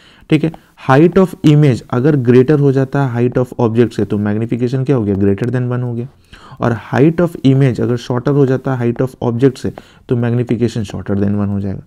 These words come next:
ठीक है, कोई भी दिक्कत नहीं होना चाहिए। इसमें एक और रूल चलता है, कौन सा रूल है भाई, कि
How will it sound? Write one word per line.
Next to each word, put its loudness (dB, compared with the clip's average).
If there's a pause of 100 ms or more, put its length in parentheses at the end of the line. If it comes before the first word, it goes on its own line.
(600)
ठीक 2
है, -2 (300)
कोई 2
भी 4
दिक्कत -2 (320)
नहीं 0
होना -4
चाहिए। -12 (320)
इसमें 0
एक 2
और 4
रूल 6
चलता 0
है, -2 (300)
कौन 2
सा 4
रूल 4
है 2
भाई, -2 (520)
कि 4